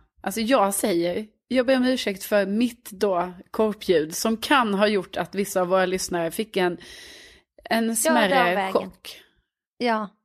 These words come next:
Speaker 2: Det var svårt för mig för jag visste ju när det skulle komma för jag testlyssnade. Jag bara, kan man bli så här jätterädd?
Speaker 1: <laughs>
Speaker 2: Eftersom att vi båda gillar inte överraskande ljud.
Speaker 1: Ja, man kan bli rädd för jag blev också rädd nämligen när jag lyssnade.
Speaker 2: Ja, och jag blev bara glad.
Speaker 1: <laughs>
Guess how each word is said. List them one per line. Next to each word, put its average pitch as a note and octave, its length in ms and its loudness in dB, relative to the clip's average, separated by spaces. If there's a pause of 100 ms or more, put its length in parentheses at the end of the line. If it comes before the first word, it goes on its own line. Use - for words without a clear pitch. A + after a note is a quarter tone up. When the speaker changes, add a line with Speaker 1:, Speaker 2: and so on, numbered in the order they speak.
(400)
Speaker 2:
Det C4+ 100 -10
var C4+ 100 -2
svårt D4+ 280 2
för C#4+ 120 -6
mig C4 140 2
för C4 100 -2
jag B3 80 4
visste B3+ 340 -4
ju B3+ 60 0
när B3 80 4
det A#3 60 0
skulle A#3+ 180 -2
komma A#3+ 260 0
för B3 100 -2
jag A3+ 100 -2
testlyssnade. B3 720 0
Jag C4 100 4
bara, A3+ 120 2
kan D4+ 260 -2
man D4+ 160 2
bli G#3+ 120 2
så G3+ 100 -2
här F#3+ 160 -2
jätterädd? A3 540 0 (220)
Speaker 1:
<laughs> D#4 220 0
Speaker 2:
Eftersom A#3 240 -6
att A#3+ 80 2
vi A#3 80 2
båda A#3+ 340 2
gillar A#3+ 420 2
inte G3+ 480 0 (720)
överraskande G#3+ 540 0
ljud. A3 380 2
Speaker 1:
Ja, A3+ 80 -2
man A#3 180 0
kan A#3+ 240 -2
bli A#3+ 160 0
rädd A3+ 200 2
för G#3 80 -4 (120)
jag G3+ 260 2
blev A3 160 0
också - 320 -4
rädd F3 340 0
nämligen F3+ 440 -4
när F#3+ 80 -4
jag F#3+ 140 -2
lyssnade. G3+ 520 -8 (220)
Speaker 2:
Ja, A#3+ 160 -2
och B3 120 0
jag A#3+ 180 2
blev A3+ 160 -6
bara G#3 240 2
glad. G3 360 -4
Speaker 1:
<laughs> - 140 -6